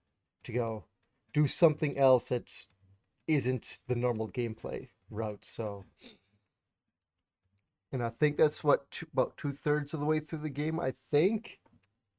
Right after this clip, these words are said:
I probably have, like, one or two more main islands to do, so I just wanna get back to my main island so I can start building up again. I just started doing that again, and then they took me away from it. So, yeah,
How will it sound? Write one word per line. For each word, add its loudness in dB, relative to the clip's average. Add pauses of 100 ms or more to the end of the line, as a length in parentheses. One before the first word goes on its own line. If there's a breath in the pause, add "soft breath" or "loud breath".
(260)
I 0
probably 2
have, -2
like, -4
one -2
or -6
two -6
more -4
main -8
islands -8
to -10
do, -8
so -10 (1200)
I 2
just 2
wanna 2
get -2
back -4
to -14
my -8 (320)
main -2
island -6
so -12
I -8
can -14
start -6
building -2
up -6
again. -10 (260)
I -2
just -2
started 0
doing -2
that 0
again, -6
and -6
then -6
they -10 (580)
took -6
me 0
away 0
from -10
it. -10 (920)
So, -8 (2000 loud breath)
yeah, -2